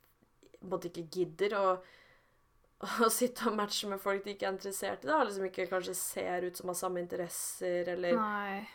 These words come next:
Speaker 1: liksom, hvis jeg
Speaker 2: Og
Speaker 1: bare skulle
Speaker 2: de
Speaker 1: sitte og sveipe ja, da, så hadde jeg jo bare fått masse folk som jeg kanskje ikke har noe til felles med, og så gidder jo ikke
Speaker 2: Mm.
Speaker 1: det.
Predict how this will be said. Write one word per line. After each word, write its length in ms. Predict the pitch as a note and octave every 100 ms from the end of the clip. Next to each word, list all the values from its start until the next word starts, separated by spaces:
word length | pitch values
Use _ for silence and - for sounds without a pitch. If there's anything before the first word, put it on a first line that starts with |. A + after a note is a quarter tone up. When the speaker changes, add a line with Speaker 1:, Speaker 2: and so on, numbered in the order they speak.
| - -
Speaker 1:
liksom, 500 | - G#3 G#3+ G#3 G#3 G3+ _ _ _ _ _ -
hvis 160 | A3+ A3+
jeg 100 | G3+
Speaker 2:
Og 60 |
Speaker 1:
bare 120 | G#3 G#3
skulle 120 | A3+
Speaker 2:
de 120 | A3
Speaker 1:
sitte 240 | A3 G#3+ G3+
og 60 |
sveipe 300 | G3+ G3+ A3
ja, 160 | A#3 C#4+
da, 100 | C#4
så 120 | B3 B3
hadde 160 | A#3
jeg 80 | A3
jo 60 | A#3
bare 160 | A#3
fått 260 | A#3 B3+ B3
masse 460 | A#3 A3+ - A3 A3
folk 240 | G3+ F#3+
som 160 | - G#3+
jeg 360 | G3+ G3+ G3 F#3+ _ _ _ _ -
kanskje 240 | - G#3+ G3+
ikke 80 | F#3+
har 60 | F#3
noe 60 |
til 100 | G3
felles 540 | - A#3+ A3+ A3+ A3+ -
med, 220 | G#3+ G#3
og 80 | F#3+
så 180 | G3 G3 F#3+ - _ _ _ _ _ _ -
gidder 240 | - A3+ A3
jo 40 |
ikke 100 | G#3
Speaker 2:
Mm. 60 |
Speaker 1:
det. 120 | F#3+